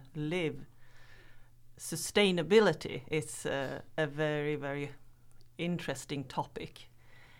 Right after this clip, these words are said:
And, uh, there, I think, sometimes we're surprised by all the one-time utensils that we are exposed to when we're here. 'Cause, uh,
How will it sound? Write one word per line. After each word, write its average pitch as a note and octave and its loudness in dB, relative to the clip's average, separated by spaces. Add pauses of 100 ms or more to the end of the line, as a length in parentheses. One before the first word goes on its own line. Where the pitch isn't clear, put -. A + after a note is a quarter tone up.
(260)
And, D3+ 0
uh, C#3+ 4 (100)
there, A3+ 6
I E3 2
think, D#3 -2 (200)
sometimes B3 6
we're F#3 2
surprised F3+ 4
by D#3 4
all D#3 2
the D3 2 (180)
one-time D#3 2 (440)
utensils F3+ 0
that D#3+ 2
we D3+ -2 (380)
are E3 4
exposed D#3+ -2
to A#3 2
when E3+ -2
we're D#3 0 (160)
here. F#3+ -4 (540)
'Cause, E3+ -2
uh, D#3 4